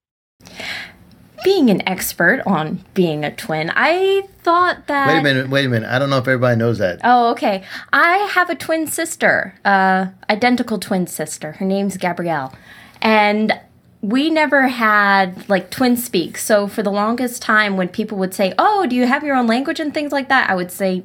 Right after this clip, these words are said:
Speaker 1: no, 'cause as far as I knew, I thought it was just an urban legend. I thought, you know, it's somebody people talked about, but it never actually happened. So it was really interesting to know that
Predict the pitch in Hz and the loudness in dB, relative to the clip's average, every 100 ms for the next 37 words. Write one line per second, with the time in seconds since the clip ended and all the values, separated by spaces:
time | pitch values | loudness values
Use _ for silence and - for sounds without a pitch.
0 | - 196 226 381 170 151 - 190 180 - | -6 0 2 2 -2 -4 -2 0 0 -4
1 | - - - 220 269 269 247 247 294 180 | -14 -10 -4 -2 2 4 4 2 2 2
2 | 202 226 214 190 185 185 185 185 170 151 | 2 2 2 2 -2 -4 -6 -4 -4 -4
3 | 165 170 160 156 - 180 208 196 143 - | -4 -4 -4 -8 -2 2 2 2 -4 -4
4 | - - 180 175 165 - - - 175 165 | -6 -6 -4 0 0 0 -6 -4 -2 0
5 | 160 160 190 175 165 165 196 185 165 - | -2 0 0 2 0 0 0 2 -2 0
6 | 180 185 185 151 143 - 156 - - - | 0 0 0 0 0 0 -2 -2 -4 -4
7 | 160 185 165 160 156 - - 156 180 196 | -2 -2 0 2 0 -2 -6 -4 -2 -2
8 | 165 151 - 160 160 - 165 214 214 202 | -2 -4 -2 0 0 -2 0 2 4 4
9 | 190 190 - - - - - - 440 453 | 2 0 -14 -20 -20 -20 -8 0 2 2
10 | 427 285 220 220 214 208 208 208 202 185 | 0 0 0 0 2 4 4 4 2 2